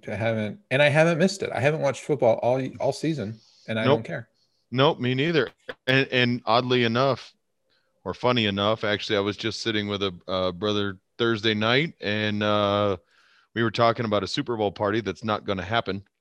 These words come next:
Speaker 2: And I said, "Oh, yeah? Who's in the Super Bowl anyway?" I had no idea. And I
Speaker 1: Yeah.
Speaker 2: know he said, he said the Buccaneers, which I was like, "Really? The Bucs? No kidding."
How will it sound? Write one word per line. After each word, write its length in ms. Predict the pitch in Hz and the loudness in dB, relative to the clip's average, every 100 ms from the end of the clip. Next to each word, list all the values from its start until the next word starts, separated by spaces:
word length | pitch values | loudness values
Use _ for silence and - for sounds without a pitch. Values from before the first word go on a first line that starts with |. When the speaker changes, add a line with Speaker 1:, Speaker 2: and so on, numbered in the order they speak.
| _ _ _ _ _ _ _ - | _ _ _ _ _ _ _ -6
Speaker 2:
And 100 | 117 | -4
I 60 | |
said, 260 | 110 127 120 _ _ - _ | -2 -2 -6 _ _ -20 _
"Oh, 100 | 123 | 0
yeah? 300 | 139 180 330 311 _ _ _ _ _ _ _ _ _ | 2 4 2 0 _ _ _ _ _ _ _ _ _
Who's 200 | 381 392 | 8 8
in 140 | 415 | 6
the 100 | 370 | 4
Super 320 | - 208 165 | 2 0 -2
Bowl 240 | 131 123 139 | 4 6 8
anyway?" 400 | 226 135 80 - _ _ _ _ _ _ _ 220 | 6 2 -2 -8 _ _ _ _ _ _ _ 4
I 40 | |
had 80 | 247 | 8
no 160 | 214 196 | 8 8
idea. 500 | 185 254 170 85 - _ _ _ - | 8 6 6 4 -4 _ _ _ 4
And 220 | 156 160 | 4 6
I 100 | 139 | 4
Speaker 1:
Yeah. 60 | 143 | 6
Speaker 2:
know 160 | 175 208 | 8 6
he 160 | 185 | 4
said, 460 | 170 170 170 156 127 - - _ _ | 0 4 6 6 2 -8 -20 _ _
he 120 | - | -4
said 240 | 143 226 285 | 4 4 6
the 80 | 240 | 4
Buccaneers, 720 | 139 170 160 131 165 123 98 | 4 2 2 2 4 2 2
which 180 | 117 127 | -2 2
I 60 | |
was 100 | 120 | 4
like, 140 | 107 104 | 4 0
"Really? 640 | 104 107 143 339 494 480 - - - _ _ _ _ | -4 0 6 6 6 4 -2 -12 -20 _ _ _ _
The 100 | 135 | 0
Bucs? 720 | 101 98 156 381 440 - - - - _ - - - - | 0 4 6 6 4 -2 -10 -14 -20 _ -20 -20 -20 0
No 180 | 294 359 | 4 4
kidding." 500 | - 370 233 113 | 6 6 6 4